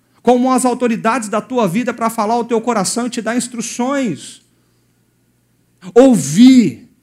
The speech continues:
chamar, ouvir de verdade não significa ouvir só o que a gente gosta. Ouvir, talvez,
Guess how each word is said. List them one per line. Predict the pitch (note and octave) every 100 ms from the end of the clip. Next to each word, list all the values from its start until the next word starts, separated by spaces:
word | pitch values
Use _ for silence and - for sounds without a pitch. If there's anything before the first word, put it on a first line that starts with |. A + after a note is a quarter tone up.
| _ _
chamar, | - - C4 G3 E3+ A#3 A3 C3 G2 -
ouvir | G#3 C4 F3+ D#3 D4
de | B3+
verdade | A3+ A3 D#3+ F#3 A3+ A3+ G3+
não | B3+ F#4+
significa | - B3 A3 - D#4+
ouvir | B3+ B3+
só | C#4+ C#4
o | C#4
que | C#4+
a |
gente | C4 C#4
gosta. | C#4 A3 B3+ - D#3 A2+ _ _ _ _ _ _ _ _ _ G#3 -
Ouvir, | C#4+ C4+ D#3+ D#3+ D4+ D#4+
talvez, | C4 G#3 D#3 C4+ D#4 -